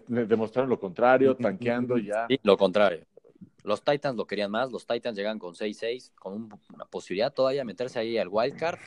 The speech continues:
Speaker 2: y ganaron, así que con siete seis siguen con vida. Retomamos cómo vamos en las picks. Te voy ganando por siete puntos en el overall. Aquí no se ve porque no estamos en el live, no tenemos para que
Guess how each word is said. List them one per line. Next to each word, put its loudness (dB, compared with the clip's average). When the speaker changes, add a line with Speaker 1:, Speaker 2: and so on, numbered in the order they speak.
Speaker 2:
y -14
ganaron, -6
así -20
que -20
con -8
siete -8
seis -6
siguen -12
con -12
vida. -2
Retomamos -2
cómo -6
vamos -6
en -8
las -8
picks. -12
Te -10
voy -4
ganando -2
por -12
siete -6
puntos -8
en -12
el -4
overall. 2
Aquí -6
no -2
se -8
ve -2
porque -6
no -6
estamos -10
en -16
el -12
live, -6
no -18
tenemos -14
para -14
que -12